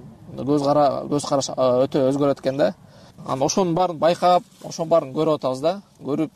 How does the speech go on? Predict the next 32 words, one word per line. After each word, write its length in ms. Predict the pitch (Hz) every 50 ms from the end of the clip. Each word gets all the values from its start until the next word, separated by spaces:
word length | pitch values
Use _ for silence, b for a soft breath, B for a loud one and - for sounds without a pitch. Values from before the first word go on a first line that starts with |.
| _ -
мындай 400 | 143 135 135 131 135 - - - - - -
өтө 160 | - 139 -
эле 120 | 156 135 123
жакшы 400 | - 139 139 - - 147 135 123
сезимдер 340 | - 151 147 143 147 143 139
болуп 200 | 143 143 139 -
атат. 200 | 185 180 - - - - -
Азыр 280 | - 123 156 151 160 143
өзүм 380 | 139 160 175 165 165 160 151
келип, 300 | 143 156 170 175 185 180
өзүм 300 | 160 156 143 143 139 143
көзүм 260 | 139 151 151 147 151 147 147
менен 240 | 139 139 131 127 127
көрүп, 320 | 143 156 156 160 139 131 139 139
өзүм 320 | 135 135 127 127 131 143
буту 200 | 143 139 - 151
менен 160 | 135 127 123
басып, 300 | 127 139 143 - 180 160 - - -
таптакыр 420 | - - - - 160 - - 139
башка 540 | - 143 147 - - - 139 131 127 127 123 127
уже 160 | 120 - 123
көрүнүш 380 | - 131 139 135 131 - - -
да. 160 | 170 185 185 - - B B B
Адамдар 440 | - - 135 143 139 143 139 135 131
менен 180 | 135 123 120 123
таанышып, 640 | - 139 147 147 135 - - 147 143 143 135 127 - _ _ b b b b b b b
коноктошот, 680 | b - 175 - - 165 160 139 - 156 - 160 135 104
үйүнө 240 | 139 143 143 147 143 120
киресиң, 480 | 147 143 151 147 139 - - 139 127
алар 180 | 131 139 143 -
менен 140 | 143 135 -
сүйлөшөсүң. 640 | - 156 147 - 160 143 - - 147 139 131 117